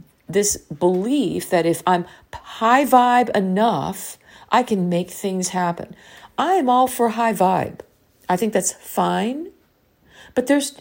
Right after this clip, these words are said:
again, the, the second half is that there's no guarantee. And if you're okay with no guarantee, you make an educated, calculated risk, not a blind risk,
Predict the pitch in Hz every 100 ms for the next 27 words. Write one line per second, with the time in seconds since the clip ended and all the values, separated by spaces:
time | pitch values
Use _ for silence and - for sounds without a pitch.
0 | - 196 269 208 190 - - - 202 -
1 | 381 403 359 - 339 285 202 196 214 240
2 | 233 247 277 294 311 302 233 233 233 220
3 | - 180 139 - - _ _ _ _ _
4 | _ _ _ _ - - - - 240 233
5 | 226 247 247 247 262 262 294 339 403 285
6 | 262 196 220 196 185 - 139 170 220 269
7 | - - - - 208 202 196 196 - _
8 | _ _ _ _ _ _ 196 190 - 208
9 | 202 196 208 196 180 196 202 - - 190
10 | 196 202 175 180 170 160 165 - - -
11 | - _ - _ 165 214 247 302 302 -
12 | - 254 285 294 247 165 147 135 135 -
13 | - - -